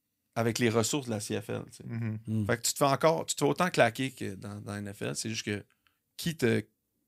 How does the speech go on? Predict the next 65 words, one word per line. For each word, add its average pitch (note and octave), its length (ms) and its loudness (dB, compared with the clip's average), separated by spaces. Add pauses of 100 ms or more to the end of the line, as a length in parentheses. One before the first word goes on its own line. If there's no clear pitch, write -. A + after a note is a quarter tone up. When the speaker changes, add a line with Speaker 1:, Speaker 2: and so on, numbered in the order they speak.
(140)
Speaker 1:
qui E3+ 180 -2
t-, - 120 -20
se-, - 400 2
s'occupe A#2+ 360 -2
de A2 120 0
toi B2 220 0
si - 140 -8
t'es G#2+ 120 -4
blessé, G#2 400 -6
tu - 140 -14
sais. C#3+ 100 -12
Speaker 2:
Mhm. A#2+ 320 -4 (480)
Speaker 1:
Puis A2+ 120 2
à - 20 6
un A2 40 6
moment A#2+ 80 6
donné, D3 120 6
les C#3+ 120 8
pour C#3 200 8
et C3+ 60 6
les A2+ 140 6
contre, B2+ 340 2
que - 100 -2
là, G#2+ 160 2
m-, A2 200 0
même A2+ 220 2
moi, A2 140 2
à - 20 2
un - 40 2
moment G#2+ 100 0
donné, G#2+ 100 0
j'étais - 180 -8
comme, « - 180 -14
OK, - 200 -20
man, - 220 -16
c'est, - 180 -18
c'est, - 200 -18 (160)
c'est - 180 -20
trop, - 320 -12 (460)
c'est - 120 -14
trop B2 200 -2
dangereux. » A2 560 -2
Tu - 60 -10
sais, A#2+ 60 -2
à A#2 40 0
un - 20 -2
moment A2 120 -2
donné, A2+ 100 -2
ça, G#2+ 240 -2
ça A2+ 200 -4
finit B2 220 -4
que - 80 -14
t'es G#2+ 100 -2
pas B2 120 -2
dans A#2+ 100 4
la G#2+ 80 4
fleur A#2 220 4
de G#2+ 80 2
l'âge, A2 380 -2
puis - 200 -12 (600)
tu - 120 -10
fais, « G#2+ 180 -2
Bon, - 120 -12 (240)
tu - 80 -14
sais, G2+ 160 -16